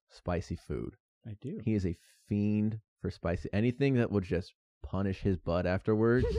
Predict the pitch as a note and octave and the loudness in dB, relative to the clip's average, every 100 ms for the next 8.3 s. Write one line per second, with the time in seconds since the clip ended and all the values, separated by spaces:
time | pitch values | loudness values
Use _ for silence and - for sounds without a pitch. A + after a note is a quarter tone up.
0 | A4 D#4+ - - - - - - B2 A#2+ | -2 -4 -6 -8 -16 -20 -6 4 6 8
1 | A2+ - A2 F#2+ - G2 F#2 F2+ F2+ F#2+ | 6 4 2 2 0 0 2 0 0 0
2 | F#2 F#2+ G2 G2 G2 F2 F2 - F#2+ F#2 | 0 4 4 4 2 0 -2 -2 0 2
3 | E2+ - D2+ A1+ F2+ - _ A#2 F#2+ F2+ | 0 -2 -6 -6 -10 -14 _ -14 -12 -12
4 | D#2+ - _ _ _ G#2 F#2 F#2+ - _ | -16 -20 _ _ _ 0 2 2 -2 _
5 | _ _ _ _ _ _ _ _ - F#2+ | _ _ _ _ _ _ _ _ -2 0
6 | - _ _ _ _ - - _ _ _ | 0 _ _ _ _ -20 -20 _ _ _
7 | E3+ F3 A#2 - - B2+ C3+ C3+ C3 C3 | -4 -2 -2 -8 -10 -8 -4 -4 -2 -2
8 | B2 A2+ A2 | -4 -4 -8